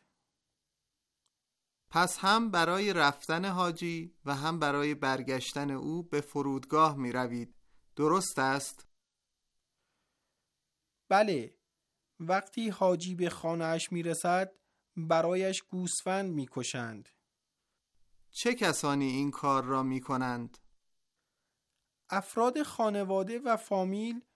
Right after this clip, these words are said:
Speaker 2: برای حاجی گوسفند می‌خرند و آن را قربانی می‌کنند.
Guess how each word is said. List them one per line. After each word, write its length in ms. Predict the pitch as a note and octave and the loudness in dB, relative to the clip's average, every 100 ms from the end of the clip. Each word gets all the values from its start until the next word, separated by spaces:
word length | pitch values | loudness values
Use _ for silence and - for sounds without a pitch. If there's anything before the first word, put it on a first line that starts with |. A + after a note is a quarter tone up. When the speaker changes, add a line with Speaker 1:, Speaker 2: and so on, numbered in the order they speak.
| _ _ - | _ _ 4
Speaker 2:
برای 440 | F3+ F#3+ A3 A#3 | 4 4 0 0
حاجی 580 | G3 - F#3 F3 G3 G#3 | -2 0 0 0 -6 -8
گوسفند 640 | - F#3+ F#3 - G3 G#3 A3 | -6 -4 -4 -2 -2 -2 -2
می‌خرند 800 | A3 G#3 G#3+ G#3 G3+ G#3 G#3 - _ _ _ _ - | -6 -2 2 2 2 -2 -6 -12 _ _ _ _ -12
و 160 | D#3+ E3 | 2 2
آن 360 | - G3 G#3 | 4 0 2
را 200 | G#3 G#3 | 6 6
قربانی 600 | G3+ G3 F#3+ F#3 F#3+ G3 G#3+ | 6 0 0 2 0 0 -2
می‌کنند. 760 | F3+ - C3+ C3 A#2+ A2+ - | -2 -2 -4 -2 -4 -8 -14